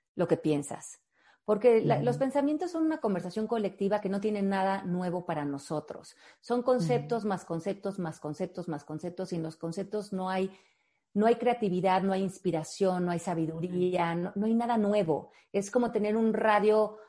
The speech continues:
Speaker 1: eh, bla, bla, bla, bla, bla, bla, bla, todo el día y pensar que ese radio, ese merolico que oímos, trae información. Es que no trae nada,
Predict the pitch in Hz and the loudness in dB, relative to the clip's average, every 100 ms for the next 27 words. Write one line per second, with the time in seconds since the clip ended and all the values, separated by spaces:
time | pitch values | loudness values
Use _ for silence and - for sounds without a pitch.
0 | _ - 185 170 - 160 233 247 240 254 | _ -4 2 4 2 4 4 6 6 8
1 | 247 240 247 240 240 240 247 233 240 240 | 8 6 6 6 6 4 4 4 6 6
2 | 233 226 208 220 240 233 247 226 226 226 | 6 2 0 0 2 2 2 2 4 4
3 | 202 208 202 208 214 185 208 226 220 208 | 6 4 4 2 2 4 4 2 2 2
4 | 202 190 202 196 190 294 - _ _ _ | 4 2 4 2 0 -2 -8 _ _ _
5 | _ - 220 240 247 240 202 190 185 - | _ 0 2 4 2 0 -2 -2 -4 -4
6 | 269 202 165 202 - 262 262 247 233 214 | -2 -2 -4 -6 -6 -4 -2 -2 -2 0
7 | 226 208 143 | 0 0 -2